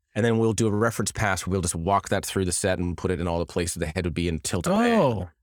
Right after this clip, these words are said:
Speaker 1: Yeah, and you do that as well as shooting the sort of balls, the silver ball and the gray ball, and
Speaker 2: Mm.
Speaker 1: those are all used for the C G lighting. The silver and gray ball give you the various ways of, like, let's say, like, a, a water droplet would reflect something, and they can use that to re-, map that stuff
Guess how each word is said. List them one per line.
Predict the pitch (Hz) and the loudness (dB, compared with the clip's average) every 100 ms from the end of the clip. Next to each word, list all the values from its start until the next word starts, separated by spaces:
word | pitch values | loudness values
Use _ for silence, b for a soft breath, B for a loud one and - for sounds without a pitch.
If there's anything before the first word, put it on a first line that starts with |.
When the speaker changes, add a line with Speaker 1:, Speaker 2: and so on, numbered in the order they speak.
| - | -2
Speaker 1:
Yeah, | 107 110 101 | 2 2 2
and | 110 | 2
you | |
do | 117 127 | 2 2
that | 120 101 | 2 0
as | 107 101 | -2 0
well | 104 | 2
as | 101 | 2
shooting | - 101 95 92 | 0 -2 0 -2
the | 85 - | -2 -2
sort | 92 | -2
of | 90 | 0
balls, | 85 90 90 85 | 2 2 2 0
the | 92 | -4
silver | - - 95 90 | -4 -2 0 0
ball | 87 87 | 0 0
and | |
the | 87 | 0
gray | 90 87 | 0 0
ball, | 80 85 85 87 | 2 2 2 0
and | 85 85 | -2 -2
Speaker 2:
Mm. | 110 92 80 _ - | -2 -2 -6 _ 0
Speaker 1:
those | 131 | 2
are | 151 | 4
all | 143 | 4
used | 123 123 | 4 2
for | - 101 | 0 -4
the | |
C | - 104 | -2 0
G | 101 | 2
lighting. | 95 85 82 | 2 2 0
The | 85 | 0
silver | - 143 | 2 2
and | 131 | 2
gray | 120 | 4
ball | 117 110 | 2 2
give | 104 104 | 2 0
you | 101 98 98 | 0 0 -2
the | - 95 | -2 0
various | 101 104 98 - - - | 2 4 2 -2 -8 -10
ways | - 101 95 95 | -2 2 2 0
of, | - 87 | -2 -2
like, | 90 - - | -2 -2 -4
let's | - | 0
say, | 90 87 | 0 0
like, | - - | -2 -2
a, | 78 - _ _ _ 113 | -4 -6 _ _ _ 0
a | |
water | 110 104 | 2 2
droplet | 107 98 95 | 2 2 2
would | 95 - | -2 -2
reflect | 90 - 101 - | -6 -2 -2 0
something, | 123 147 147 - B 110 B | -2 0 -2 -4 B -14 B
and | 117 | 0
they | 110 | 2
can | 113 | 2
use | 117 110 | 2 2
that | 107 104 | 0 0
to | 95 | 0
re-, | 92 98 | 0 0
map | 101 98 104 - | 2 2 0 0
that | 92 | -2
stuff | - 90 | 0 -4